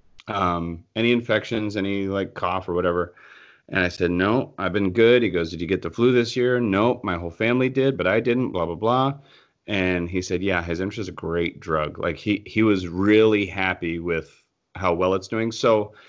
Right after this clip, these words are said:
my life, other than having an octopus of, of, of stabbers in my stomach, 'cause I get four little tiny needles in my stomach every two week, every two weeks. Um, and they, they have tubes that go to this,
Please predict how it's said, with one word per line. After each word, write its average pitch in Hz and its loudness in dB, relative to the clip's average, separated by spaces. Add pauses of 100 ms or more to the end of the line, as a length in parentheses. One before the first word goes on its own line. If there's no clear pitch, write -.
(120)
my 113 0
life, 135 -2 (500)
other 147 2
than 131 -2
having 117 -2
an 107 0
octopus 107 -4
of, 98 -8 (100)
of, 101 -4
of 101 -2 (120)
stabbers 104 -2
in 92 -8
my 87 -8
stomach, 85 -10
'cause 95 -10
I 92 -4
get - -8
four 110 0
little 113 -2
tiny 104 -4
needles 98 -4
in 92 -4
my 87 -4
stomach 90 -6
every 87 -4
two 85 -6
week, 80 -6 (260)
every 98 -2 (180)
two 101 2
weeks. 82 -4
Um, 95 0 (1000)
and 98 -2
they, 95 2 (460)
they 104 0
have 95 -2
tubes 110 -4
that 95 -4
go 98 0
to 95 -2
this, 90 -4